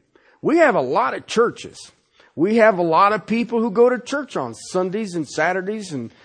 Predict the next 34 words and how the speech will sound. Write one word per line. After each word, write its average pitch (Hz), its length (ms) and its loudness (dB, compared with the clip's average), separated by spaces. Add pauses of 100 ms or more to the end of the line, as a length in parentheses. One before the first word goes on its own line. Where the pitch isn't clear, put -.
(200)
you 143 100 -6
know, 135 100 -4
whatever 294 500 4
is 302 100 -2
convenient 247 680 2
for 143 220 -8
them. 98 360 -12 (800)
Okay? 165 240 -4 (1400)
I 147 80 -8
see 226 220 -2
it 233 60 6
all 269 180 8
over 269 200 4
the 170 80 0
place. - 560 -10 (480)
But 208 100 -6
you 277 60 -2
know 320 60 2
what 320 100 2
I'm 294 140 4
not, 269 260 -2
not 285 180 2
hearing? 285 320 -2 (1300)
People 262 240 0
coming 247 320 2
to 214 80 -6
salvation. 220 680 -2 (960)
I'm 143 100 -4
not 175 160 2
hearing 202 240 2
of 208 100 0
any 220 160 0
baptisms. 165 840 -4 (2500)
Okay? 233 260 0